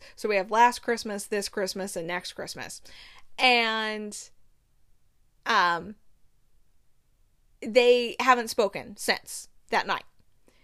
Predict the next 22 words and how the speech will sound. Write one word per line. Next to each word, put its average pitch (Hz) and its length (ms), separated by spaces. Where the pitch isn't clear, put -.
But 233 560
they're 233 260
contractually 226 760
obligated 196 680
to 208 440
s-, - 120
sing 185 240
a 196 40
song 233 480
that 185 160
they've 202 220
written 196 440
together 170 500
at 202 240
this 208 300
holiday 190 460
special 202 440
for 185 160
the 170 80
show. 233 300
And 233 640
you, 233 240